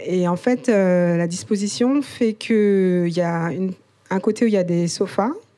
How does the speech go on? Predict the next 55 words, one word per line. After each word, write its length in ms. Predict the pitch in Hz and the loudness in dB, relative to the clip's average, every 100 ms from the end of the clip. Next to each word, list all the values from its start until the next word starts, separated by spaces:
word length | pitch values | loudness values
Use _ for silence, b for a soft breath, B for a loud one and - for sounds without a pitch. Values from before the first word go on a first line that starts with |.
| _ | _
qui 140 | - - | -18 -8
sont 140 | 175 | -4
réservés 420 | 175 170 165 180 | -4 -4 -4 -4
aux 60 | 170 | -4
femmes 240 | - 165 | -4 -2
noires 500 | 160 165 277 - - B B B B _ | -2 -2 -4 -10 -20 B B B B _
et 100 | 175 | -4
les 140 | 170 175 | -2 -2
gradins 560 | 175 185 190 202 285 - - 196 | 0 0 2 2 0 -2 -12 -10
sont 440 | - 185 175 175 254 - - - | -2 0 0 -2 -6 -16 -20 -8
réservés 440 | 185 180 180 180 | -4 -2 -2 0
aux 180 | 180 165 | 0 0
autres, 260 | 220 - - | -2 -6 -12
donc 160 | 190 202 | -10 -8
généralement 500 | 185 233 180 180 175 | -8 -6 -4 -2 -4
plus 240 | - - | -8 -6
maj-, 300 | 190 170 170 - | -2 -2 -4 -4
donc 220 | 160 156 - | -6 -6 -4
hommes 240 | 190 185 | -2 0
et, 160 | 165 160 | 0 0
euh, 60 | 180 208 B B B B B _ | -2 -8 B B B B B _
et 100 | 165 | -4
blancs. 340 | 160 170 233 294 - | 0 0 0 -4 -6
Et 120 | 185 | -6
du 140 | 170 185 | -4 -2
coup, 120 | 247 | -2
pendant 400 | 226 202 180 175 | 0 0 0 -2
toute 240 | 170 - | -4 -4
la 100 | 214 | -2
pièce 200 | 196 240 | 0 -2
qui 160 | - 190 | -4 -8
dure 240 | 170 175 | -4 -6
quand 100 | - | -4
même 200 | 180 175 | -4 -4
deux 220 | 165 180 180 | -4 -4 -4
heures 140 | 175 | -4
quarante, 500 | 196 180 240 277 - B B B B - | -6 -6 -6 -8 -14 B B B B -6
euh, 120 | 170 | -4
je 60 | 160 | -2
les 160 | 165 170 | -4 -6
ai 40 | |
pas 120 | 170 | -6
sentis, 540 | 165 185 185 - 262 285 - | -6 -6 -6 -2 -2 -2 -2
euh, 560 | 196 185 180 175 170 170 | 0 2 2 0 0 -2
il 60 | 170 | -2
y 60 | |
a 80 | 175 | -2
des 100 | 175 | 0
moments 400 | 190 202 220 220 | 0 2 2 2
où 60 | 196 | 2
elle 120 | 175 | -2
s'adresse 560 | - 202 190 208 208 202 | -4 -4 -4 -4 -6 -8
aux 60 | |
femmes 240 | 185 185 185 | -8 -6 -4
noires, 460 | 202 311 B B | -6 -8 B B